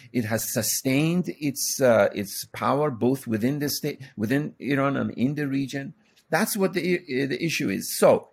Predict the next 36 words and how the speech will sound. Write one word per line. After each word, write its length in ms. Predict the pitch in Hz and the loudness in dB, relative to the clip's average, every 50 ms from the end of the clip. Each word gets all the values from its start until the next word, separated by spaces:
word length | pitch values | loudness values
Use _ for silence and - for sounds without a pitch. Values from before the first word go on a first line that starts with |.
| _ _ _ | _ _ _
if 220 | 226 247 247 - | 0 0 0 2
there 320 | 233 208 202 202 190 185 - | 0 2 2 2 0 -4 -2
is 300 | - 262 302 320 302 240 269 | 0 2 4 4 4 4 0
a 200 | - - 196 180 | -2 -2 -2 0
nuclear 600 | 170 147 123 - - 123 110 98 92 87 - - - | 0 -2 -2 -2 -2 0 0 0 0 -4 -6 -2 -2
agreement, 640 | 113 101 98 101 98 90 82 67 58 - - _ _ _ _ _ - _ _ | -2 0 0 -2 -4 -4 -4 -6 -10 -14 -20 _ _ _ _ _ -20 _ _
right 260 | 123 131 143 156 143 | 2 4 4 4 4
now 140 | 147 143 139 | 2 0 2
there 180 | 131 123 123 | 2 4 4
are 60 | 120 | 4
negotiations 720 | 120 120 113 113 113 110 - - 120 113 107 - 117 107 95 | 4 4 4 2 0 0 0 0 0 -2 -2 -2 -4 -4 -2
in 180 | 104 101 98 98 | -2 0 -2 -2
Vienna. 440 | 95 95 95 90 85 85 - - - _ _ _ _ _ _ _ _ _ _ _ _ _ _ _ _ _ _ _ _ _ _ _ _ _ - _ _ | -2 -2 -2 -4 -4 -8 -10 -16 -20 _ _ _ _ _ _ _ _ _ _ _ _ _ _ _ _ _ _ _ _ _ _ _ _ _ -20 _ _
The 160 | - 151 165 | 0 2 4
Iranian 400 | 165 170 190 226 254 247 233 226 | 4 6 6 6 6 6 4 4
interest 540 | 214 190 170 - 143 123 117 127 - - - - | 2 0 0 2 2 2 2 2 0 -6 -4 -4
is 140 | 131 120 117 | -4 -4 -2
primarily, 840 | - 143 135 135 135 139 151 170 175 160 143 117 98 98 107 - - _ _ _ - - - _ _ _ _ _ | 0 2 2 2 4 4 4 6 6 6 6 4 2 0 -2 -4 -8 _ _ _ -20 -20 -20 _ _ _ _ _
uh, 280 | 123 120 117 113 113 - - | 4 6 6 6 6 4 4
is 160 | - 123 117 | 2 0 0
go-, 140 | 107 120 139 | 2 -2 0
to 140 | - - 135 | 0 0 0
go 280 | 120 107 - 143 147 147 | 0 0 2 4 4 6
back 260 | 135 131 127 123 - | 6 4 4 4 2
to 80 | 147 | 2
the 80 | 123 120 | 0 2
Obama 600 | 107 110 101 110 110 107 107 104 101 98 95 87 | 2 4 4 4 2 4 2 2 2 0 0 0
agreements, 600 | 95 98 - 98 90 76 - - - - - - - | -2 -2 -2 -2 -4 -4 -6 -10 -14 -16 -18 -16 -12
uh, 320 | 101 101 95 92 101 95 92 | -8 -4 -2 -2 -2 -2 0
the 140 | 92 90 92 | 0 0 2
agreement 380 | 101 101 87 113 117 113 113 95 | 2 2 2 2 2 2 2 2
that 140 | 101 98 90 | 0 0 2
they 100 | 101 92 | 0 0
had 240 | 87 98 95 87 | 2 0 -2 0
with 160 | 92 95 87 85 | -2 -4 -4 -2
Obama. 520 | 87 85 - - - - - - - - | -4 -6 -6 -8 -12 -14 -14 -16 -18 -20